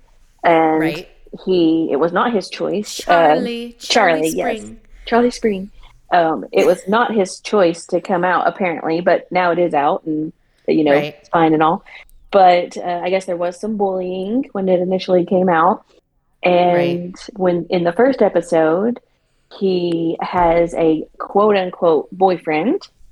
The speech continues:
Speaker 2: Right.
Speaker 1: But this boyfriend only wants to meet up in private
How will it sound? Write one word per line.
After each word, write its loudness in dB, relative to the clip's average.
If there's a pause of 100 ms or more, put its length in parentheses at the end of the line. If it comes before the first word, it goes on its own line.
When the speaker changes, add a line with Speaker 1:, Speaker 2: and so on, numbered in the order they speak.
(540)
Speaker 2:
Right. -2
Speaker 1:
But 6
this -4 (420)
boyfriend 0 (140)
only 2
wants -2
to -4
meet -2
up 2
in -4
private 0